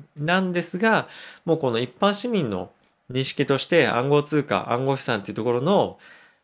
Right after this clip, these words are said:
やっぱりその興味も非常に高まってきてますし、実際に投資をしてる人っていうのも今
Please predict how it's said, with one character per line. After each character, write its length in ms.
や 60
っ 20
ぱ 60
り 60
そ 80
の 280
興 240
味 340
も 160
非 60
常 140
に 100
高 180
ま 100
っ 80
て 100
き 80
て 80
ま 140
す 60
し、 280
実 200
際 180
に 60
投 200
資 100
を 60
し 80
て 80
る 100
人 180
っ 20
て 100
い 20
う 40
の 60
も 280
今 320